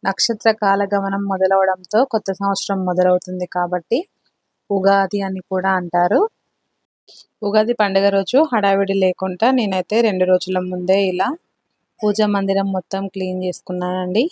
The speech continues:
ఉగాది పండుగ రోజు ప్రత్యేకంగా పూజలైతే ఏమీ చేసుకోమండి. మామూలుగా నిత్య దీపారాధన ఎలాగైతే చేసుకుంటామో అలా నిత్య దీపారాధన చేసుకొని తయారు చేసుకున్న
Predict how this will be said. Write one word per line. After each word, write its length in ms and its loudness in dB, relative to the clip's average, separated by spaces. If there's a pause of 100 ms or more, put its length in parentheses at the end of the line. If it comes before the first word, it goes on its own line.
(1200)
ఉగాది 380 2
పండుగ 340 2
రోజు 300 2
ప్రత్యేకంగా 760 0
పూజలైతే 600 0 (140)
ఏమీ 300 -2
చేసుకోమండి. 760 -2 (540)
మామూలుగా 520 2
నిత్య 320 2
దీపారాధన 640 2 (100)
ఎలాగైతే 540 -2
చేసుకుంటామో 840 -2
అలా 240 2
నిత్య 280 -2
దీపారాధన 640 0
చేసుకొని 520 -2 (460)
తయారు 360 2
చేసుకున్న 480 -2